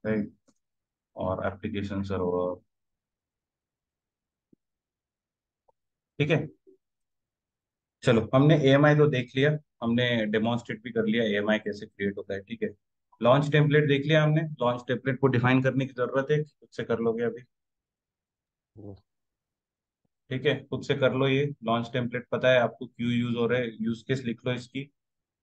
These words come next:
Speaker 1: कि, अ, reusability के लिए कर रहे हैं हम लोग, ठीक है। अब आते हैं हम लोग एक concept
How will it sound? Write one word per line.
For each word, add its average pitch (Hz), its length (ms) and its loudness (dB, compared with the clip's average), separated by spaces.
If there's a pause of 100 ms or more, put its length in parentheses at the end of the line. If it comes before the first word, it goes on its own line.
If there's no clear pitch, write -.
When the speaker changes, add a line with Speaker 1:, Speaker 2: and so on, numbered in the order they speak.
(100)
Speaker 1:
कि, 117 460 0 (440)
अ, 104 60 2 (600)
reusability 123 720 0
के 123 120 -4
लिए 120 140 0
कर 117 160 0
रहे 117 140 2
हैं 117 80 2
हम 117 100 -2
लोग, 123 180 -2 (320)
ठीक 135 140 -8
है। - 180 0 (480)
अब 151 160 8
आते 151 200 8
हैं 147 80 8
हम 131 140 4
लोग 151 140 4
एक 151 80 -4
concept 107 540 -4